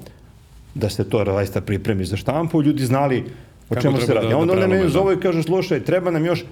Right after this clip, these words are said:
Speaker 1: pet centimetara teksta." Mi smo već napravili neki odnos koliko je to reči, koliko je to slova, ali kad ja pišem na pisaćoj mašini, ne mogu kao ovde na ekranu da izbrišem, "Ajde, ponovo ću." Ja moram iz glave da napišem tačno to što će biti.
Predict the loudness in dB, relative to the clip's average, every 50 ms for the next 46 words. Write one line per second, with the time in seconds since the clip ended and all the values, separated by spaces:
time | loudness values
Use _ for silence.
0 | -4 0 0 0 0 0 0 2 2 2 4 2 2 2 2 0 0 0 0 0
1 | 0 -2 -2 -2 -2 -2 -2 -2 -2 -2 -2 -2 -2 -2 -4 -4 -2 -2 -2 0
2 | 0 -2 -4 -2 -2 -2 0 0 0 0 0 -2 -2 -4 -6 -14 -18 -6 -2 0
3 | 0 0 0 2 0 0 2 2 2 2 2 2 0 0 -2 -4 -2 0 0 0
4 | 0 0 -2 -2 -2 -4 -4 -2 -2 -2 -2 -2 -2 -2 -2 -2 -2 -4 -8 -14
5 | -20 -20 -20 -18 -8 -4 0 0 0 0 0 0 -2 0 0 0 -2 -2 -2 -2
6 | -4 -4 -4 -4 -4 -2 -2 -2 -2 -2 -2 0 0 -2 -2 -2 -2 -2 -2 -2
7 | -4 -4 -4 -4 -2 -2 -2 -2 -2 -2 -2 -4 -4 -2 -2 -2 0 0 0 0
8 | 2 2 2 2 2 2 -2 -2 -2 -6 -10 -16 -18 -20 -18 -6 -2 -2 0 0
9 | 0 0 0 0 2 0 -2 -4 -4 -4 -2 0 0 0 0 0 0 0 0 -2
10 | -2 -2 -2 0 0 0 0 -2 -2 -2 -2 -2 -2 -2 -2 -2 -2 -2 -2 -2
11 | 0 -2 -2 0 0 -2 -2 0 0 0 0 0 0 -2 -2 -2 0 0 2 0
12 | 0 0 -4 -8